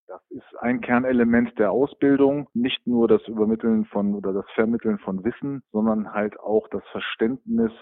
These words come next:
des Nachbarn, dessen Fachlichkeit und die damit verbundenen Netzwerken, weil die Netze, die wir hier knüpfen, ähm, über die Nationen, über die Fachlichkeit, über die Menschen als Lehrgangsteilnehmer ist, ähm,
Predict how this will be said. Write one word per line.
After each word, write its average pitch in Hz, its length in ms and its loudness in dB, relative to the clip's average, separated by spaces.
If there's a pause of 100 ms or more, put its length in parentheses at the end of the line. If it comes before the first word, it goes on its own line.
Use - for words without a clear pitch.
(100)
des 101 160 -6
Nachbarn, 107 720 -2
dessen 101 300 -6
Fachlichkeit 107 1000 -6
und 113 240 -6
die 113 160 2
damit 107 280 0
verbundenen 98 600 -2
Netzwerken, 98 840 -4
weil 90 100 -4
die 90 80 -10
Netze, 98 400 -6
die 95 180 -8
wir 90 100 -6
hier 104 220 -2
knüpfen, 107 720 -4
ähm, 104 260 -4
über 131 320 2
die 113 200 -2
Nationen, 113 720 -2
über 113 460 2
die 101 180 -8
Fachlichkeit, 98 800 -6 (200)
über 123 200 2
die 107 140 0
Menschen 107 540 0
als 90 180 -8
Lehrgangsteilnehmer 98 1080 -2 (240)
ist, - 180 -6 (300)
ähm, 85 440 -6